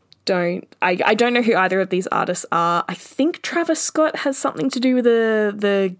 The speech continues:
Kardashians or Jenners, that family, but I don't, I don't really remember. I don't really know, and I'm not gonna go seeking out any more music by these people because,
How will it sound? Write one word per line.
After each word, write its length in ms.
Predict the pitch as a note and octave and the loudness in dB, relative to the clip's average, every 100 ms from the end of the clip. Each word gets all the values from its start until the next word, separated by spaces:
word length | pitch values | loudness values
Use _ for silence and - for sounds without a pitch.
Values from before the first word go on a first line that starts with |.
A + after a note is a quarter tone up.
| - | -8
Kardashians 920 | - G3+ F#3+ F#3+ G#3+ G3+ G#3 G#3 G3+ | -2 2 2 2 0 0 2 0 0
or 140 | G3+ F3+ E3 _ _ _ | 0 0 -2 _ _ _
Jenners, 640 | F#3+ F#3 F#3 F#3+ G3 - - - - - - | 0 2 2 0 0 -4 -6 -14 -20 -20 -8
that 320 | F#3 F#3+ - | 0 0 0
family, 720 | - G3 F#3+ F#3+ G3 F#3+ G3 - _ | 0 2 2 2 2 2 0 -4 _
but 140 | G#3 | 2
I 80 | G3+ | 2
don't, 260 | F3 F3 F3 | 2 -2 -2
I 100 | F3+ | -2
don't 160 | F3+ E3+ | 0 -2
really 400 | E3+ D#3 E3+ E3+ - | -2 -2 -2 -4 -6
remember. 520 | G3 F#3 E3+ E3+ E3 - | -2 0 0 0 0 0
I 40 | |
don't 200 | F#3 F3+ | 0 0
really 220 | E3+ E3 D#3+ | 0 0 0
know, 340 | D#3+ D#3 E3+ - | 0 -2 -2 -2
and 240 | E3 E3 - | -2 -2 -2
I'm 160 | F3 E3+ | -2 -2
not 180 | D#3 | -4
gonna 200 | - F3 | -4 -6
go 280 | F3 E3+ F3 - - _ _ _ _ _ _ - | -2 -2 -2 -4 -12 _ _ _ _ _ _ -4
seeking 400 | - G3+ G#3+ G3+ | 0 0 2 4
out 140 | F#3 | 4
any 180 | G3 G3 | 2 2
more 140 | F#3 F3+ | 2 0
music 500 | E3+ E3+ E3+ E3+ - | 0 -2 -4 -6 -4
by 140 | F3 | -2
these 220 | E3+ F3 | 0 -2
people 320 | - - E3+ E3+ | -4 -4 -4 -4
because, 480 | E3 F3 E3 E3 | -4 -4 -4 -4